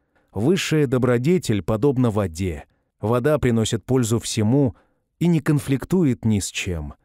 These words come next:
Любовь Тяньши подобна струе воды, питающей каждый дюйм земли.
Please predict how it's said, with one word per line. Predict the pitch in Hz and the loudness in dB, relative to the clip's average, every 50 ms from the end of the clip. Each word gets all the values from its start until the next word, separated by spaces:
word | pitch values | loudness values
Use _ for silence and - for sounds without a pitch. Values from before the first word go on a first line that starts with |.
| _ _ _ _ _ - | _ _ _ _ _ 0
Любовь | 110 131 143 - 143 139 | 2 4 4 4 2 2
Тяньши | - - 170 160 151 - - - 208 180 | 2 2 2 2 2 0 0 0 -2 0
подобна | - 117 113 110 151 160 143 147 139 | 0 0 0 2 2 2 2 2 0
струе | - - - 135 135 131 135 131 | 0 0 0 0 2 2 2 2
воды, | 113 113 107 98 95 139 175 175 147 - - _ _ _ _ _ _ | 2 0 0 0 0 0 0 0 0 -2 -6 _ _ _ _ _ _
питающей | - 123 - 185 190 185 165 - - 151 127 | -4 0 2 2 2 2 2 0 -2 -4 -4
каждый | - - 165 175 175 156 123 120 131 135 131 | -2 0 0 2 0 0 -2 -2 -2 -2 -2
дюйм | 113 104 147 156 151 143 131 117 | 0 0 2 2 4 2 2 2
земли. | 98 113 117 110 104 98 95 87 73 73 | 0 0 0 2 0 0 -2 -4 -6 -10